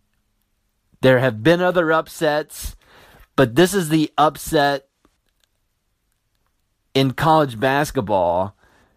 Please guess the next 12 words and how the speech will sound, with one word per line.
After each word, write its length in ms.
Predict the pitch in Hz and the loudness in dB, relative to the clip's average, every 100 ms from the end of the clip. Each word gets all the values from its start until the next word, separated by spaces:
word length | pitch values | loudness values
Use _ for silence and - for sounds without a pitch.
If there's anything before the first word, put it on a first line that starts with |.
| _ _ _ _ _ _ _ _ | _ _ _ _ _ _ _ _
that 340 | - 139 135 - - | -4 0 0 -2 -4
I 100 | 165 | -2
don't 240 | 214 208 | -2 0
know 200 | 190 202 | 2 2
that 220 | 190 170 | 2 -2
you 100 | 202 | -6
can 180 | 190 151 | -4 -4
top. 720 | - 160 175 127 76 - - - _ _ _ _ _ _ _ _ _ _ _ - - | -4 -4 -2 -2 -4 -8 -20 -20 _ _ _ _ _ _ _ _ _ _ _ -8 -2
Now, 80 | |
that's 220 | 113 180 180 | 2 2 2
recency 640 | 226 254 196 175 - 135 | 0 0 0 -6 0 0
bias, 720 | 110 110 104 101 104 - - | 2 0 0 -2 -4 -8 -16